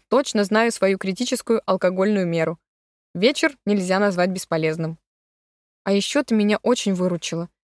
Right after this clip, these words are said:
Не знаю, что я могла бы натворить, оставшись в одиночестве». Аня растерянно поджимает губы, а в зеленых глазах мука и тоска,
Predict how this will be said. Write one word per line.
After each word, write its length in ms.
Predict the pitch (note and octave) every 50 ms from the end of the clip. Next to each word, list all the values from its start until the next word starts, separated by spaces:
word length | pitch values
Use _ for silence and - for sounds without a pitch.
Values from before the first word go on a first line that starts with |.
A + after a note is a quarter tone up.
| _ _ _ _ _ _
Не 80 | G#3+ G#3+
знаю, 240 | G#3+ A#3 B3 A#3+ A3+
что 160 | - - G#3+
я 60 | G#3
могла 260 | G#3 G#3 G3 G#3 G#3+
бы 100 | G3+ G3
натворить, 480 | G3+ G3+ G3 - G3+ G3 A3+ C#4 C4 - _ _ _ _ _ _
оставшись 460 | F#3+ F#3 - G3+ G3 - - F3+ -
в 40 | -
одиночестве». 680 | G3 G3 G#3 G#3+ G3+ F3+ - - F3 - - F#3+ F3 - _ _ _ _ _ _ _ _ _ _ _ _ _ _ _ _ -
Аня 240 | - F#3+ G3 G3+ G3+
растерянно 500 | G3 G3 - - - G#3+ G3 G3 G3 F#3+
поджимает 560 | - - F#3+ F3+ F#3+ G3 G3 F#3+ F#3 F#3 F3+
губы, 380 | F3+ G#3+ C4+ C4+ A3+ G3 F3 - _ _ _ _ _ _ _ -
а 80 | F3+
в 20 | F#3
зеленых 460 | F#3 G3+ G3+ G#3 G3+ G3+ G3+ G3 F3
глазах 500 | F3+ F#3 F3+ F3+ F3+ G#3 A3+ A#3 - - _ _ _ _ _ _ _ F#3+
мука 260 | G#3 G#3+ - - G#3
и 80 | G#3
тоска, 500 | - G#3+ G#3+ - - - G#3 F#3 D#3+ D#3